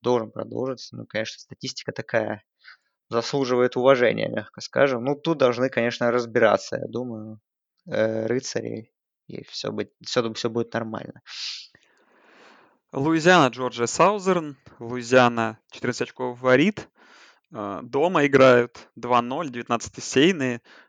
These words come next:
Speaker 2: Нужно выигрывать, выигрывать уверенно, чтобы продолжать быть в посеве. Посмотрим, удастся ли это у Луизианы и удастся ли у них в случае победы удержаться. В посеве не уверен, но поглядим.
Speaker 1: Поглядим, да, там непонятно, опять же, что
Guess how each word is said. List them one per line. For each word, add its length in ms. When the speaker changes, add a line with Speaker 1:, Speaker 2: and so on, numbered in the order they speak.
Speaker 2:
Нужно 280
выигрывать, 640
выигрывать 480
уверенно, 340
чтобы 180
продолжать 300
быть 140
в 60
посеве. 540
Посмотрим, 500
удастся 320
ли 80
это 140
у 80
Луизианы 500
и 40
удастся 400
ли 120
у 60
них 180
в 40
случае 280
победы 320
удержаться. 680
В 100
посеве 480
не 120
уверен, 520
но 220
поглядим. 520
Speaker 1:
Поглядим, 440
да, 180
там 320
непонятно, 500
опять 200
же, 60
что 320